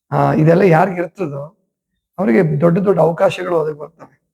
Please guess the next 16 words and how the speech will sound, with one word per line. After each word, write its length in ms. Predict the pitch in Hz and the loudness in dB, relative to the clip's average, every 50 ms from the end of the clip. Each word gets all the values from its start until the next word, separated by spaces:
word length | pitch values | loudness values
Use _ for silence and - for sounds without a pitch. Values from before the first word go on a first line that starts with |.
| _ _ _ _ _ _ _ _ _ _ _ _ _ _ _ _ _ _ _ _ _ _ _ _ - 147 | _ _ _ _ _ _ _ _ _ _ _ _ _ _ _ _ _ _ _ _ _ _ _ _ 0 0
ದೊಡ್ಡ 160 | 147 151 156 | 2 2 4
ದೊಡ್ಡ 240 | 165 170 151 - - | 4 2 2 2 0
ಪದವಿಗಳು 320 | 143 147 156 165 165 170 | 0 0 2 2 0 0
ಬರ್ತವೆ, 300 | 151 151 - _ - 135 | -2 -4 -10 _ -16 -18
ಪ್ರಶಸ್ತಿಗಳು 600 | 127 - 156 135 113 165 156 - 170 165 170 160 | -14 -8 -8 -6 -4 -4 -6 -4 -2 -2 0 0
ಬರ್ಬೋದು. 680 | 151 151 139 139 147 135 127 151 _ _ _ _ _ _ _ _ _ _ _ _ _ _ _ _ _ _ _ _ - | 0 0 -2 -4 -6 -8 -10 -12 _ _ _ _ _ _ _ _ _ _ _ _ _ _ _ _ _ _ _ _ 0
ಆ 80 | 135 | 2
ಯಾವಕ್ಕೂ 720 | 143 139 131 117 107 110 123 147 175 175 175 - 240 247 247 | 2 2 2 0 0 0 2 2 2 2 2 0 -2 -2 2
ಕೂಡ 160 | 247 214 185 156 139 135 - - _ _ _ _ _ _ _ _ _ _ _ _ _ - | 2 2 2 2 -2 -4 -8 -12 _ _ _ _ _ _ _ _ _ _ _ _ _ -6
ಅಂಟಿಕೊಳ್ಳಲಾರದೆ, 1300 | 151 180 190 165 208 190 - 180 170 165 160 156 147 143 139 139 151 165 180 156 139 175 - _ _ _ _ _ _ _ _ _ _ _ _ _ _ _ - | -4 -2 -2 -2 -4 -2 0 2 2 2 2 2 0 0 -2 -2 0 0 0 0 -2 -4 -8 _ _ _ _ _ _ _ _ _ _ _ _ _ _ _ 0
ಆದ್ರೆ 380 | 143 160 165 196 233 226 - | 2 4 4 4 2 2 0
ಕೆಲಸವನ್ನ 500 | - 175 160 175 165 - 220 220 208 220 | -2 0 0 0 2 2 2 2 4 2
ಬಿಡಲಾರದೆ, 840 | 214 165 165 165 180 185 190 175 151 139 135 - - _ _ _ _ | 2 2 2 2 2 4 2 2 0 -4 -8 -12 -16 _ _ _ _
ಇದು 120 | - 156 165 | -6 -4 0
ಬಹಳ 180 | 160 156 151 | 0 0 0
ಮುಖ್ಯ. 420 | 160 160 151 156 - - 151 135 | 0 -2 -4 -6 -10 -10 -12 -12